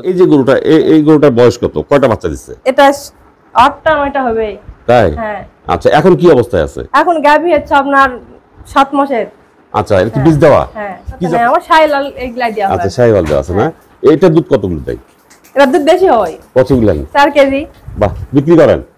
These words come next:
Speaker 2: হ্যাঁ, বিক্রি যখন বেশি হয় তখন তো বিক্রি করে লাগে।
Speaker 1: আচ্ছা, কত করে লিটার বিক্রি করেন?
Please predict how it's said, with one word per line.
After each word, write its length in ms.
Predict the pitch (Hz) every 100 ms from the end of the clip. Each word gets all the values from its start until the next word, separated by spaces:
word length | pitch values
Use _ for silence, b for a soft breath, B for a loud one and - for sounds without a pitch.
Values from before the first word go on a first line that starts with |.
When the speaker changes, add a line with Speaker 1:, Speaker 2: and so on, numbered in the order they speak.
| _ _ _ _ -
Speaker 2:
হ্যাঁ, 180 | 240 240
বিক্রি 280 | 320 359 320
যখন 220 | 381 339
বেশি 200 | 339 349
হয় 80 | 311
তখন 180 | 311
তো 80 | 302
বিক্রি 240 | 302 311 302
করে 140 | 285
লাগে। 100 | 233
Speaker 1:
আচ্ছা, 160 | 202 131
কত 160 | 160 175
করে 260 | 160 131
লিটার 220 | 120 110
বিক্রি 240 | 90 80 73
করেন? 220 | 65 55